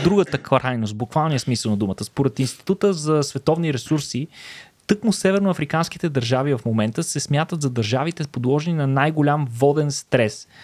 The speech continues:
което означава, че при тях се наблюдава потенциален, а, потенциално кризисни ситуации поради непрекъснат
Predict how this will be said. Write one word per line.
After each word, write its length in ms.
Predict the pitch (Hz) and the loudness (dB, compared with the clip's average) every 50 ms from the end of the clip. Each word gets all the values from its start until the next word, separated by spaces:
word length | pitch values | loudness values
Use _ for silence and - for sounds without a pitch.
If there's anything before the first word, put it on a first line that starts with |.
| - - | -10 -2
което 280 | - 151 151 147 - 151 | 0 0 0 0 0 -2
означава, 500 | 127 113 113 107 101 - - 151 160 165 | -2 0 -2 -4 -2 0 0 2 2 0
че 120 | - - | -2 -6
при 120 | - - 139 | -10 -12 -6
тях 220 | - 151 151 147 | -2 -2 -2 -2
се 100 | - 160 | -2 -4
наблюдава 360 | 147 131 120 113 127 131 147 | -4 -4 -2 -2 0 0 0
потенциален, 760 | 147 - 151 139 - 120 110 - - 135 135 143 156 160 156 151 - - - - - - - - - - - | 0 -2 -4 -4 -2 -2 -2 -2 0 0 2 2 2 2 0 -4 -8 -14 -20 -20 -20 -20 -20 -20 -18 -8 -4
а, 180 | 147 131 131 | -2 -2 -2
потенциално 580 | - - 143 135 - 123 117 - 143 156 165 156 | -2 -2 -2 -2 0 0 0 2 2 2 0 -2
кризисни 460 | - - 151 151 156 151 - - 143 | -4 -4 -4 -4 -4 -4 -2 -2 -2
ситуации 520 | 143 - 131 - - 127 139 143 - 165 160 | -2 -4 -4 -2 0 0 0 0 -2 -6 -6
поради 400 | - - 147 147 147 143 147 151 | -4 -2 -2 0 0 0 -2 -2
непрекъснат 640 | 147 143 139 - - - - - - - 165 147 | -2 -2 -2 -4 -4 -4 -4 -4 -4 -4 -4 -6